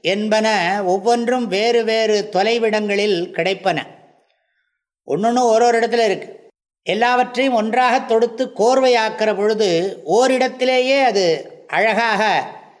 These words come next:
பார்க்கறதுக்கு ரொம்ப அழகா இருக்கும், அணியாகி சிறப்படையும். அதுபோலவே சான்றோர் சான்றோர் பக்கமே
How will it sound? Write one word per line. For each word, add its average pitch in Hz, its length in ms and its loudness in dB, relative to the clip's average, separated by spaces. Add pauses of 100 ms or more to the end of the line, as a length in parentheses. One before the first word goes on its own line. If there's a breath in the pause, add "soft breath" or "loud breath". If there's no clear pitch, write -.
(140)
பார்க்கறதுக்கு 208 520 -2
ரொம்ப 202 160 0
அழகா 190 280 2
இருக்கும், 143 280 -4
அணியாகி 214 460 -2
சிறப்படையும். 190 720 -2 (1000)
அதுபோலவே 240 760 2 (240)
சான்றோர் 233 800 0 (240)
சான்றோர் 233 680 0
பக்கமே 240 480 -2